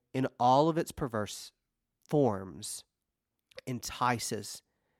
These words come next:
and allures us through lust and sensuality.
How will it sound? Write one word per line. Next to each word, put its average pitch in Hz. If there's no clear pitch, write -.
and 123
allures 113
us 101
through 117
lust 113
and 107
sensuality. 104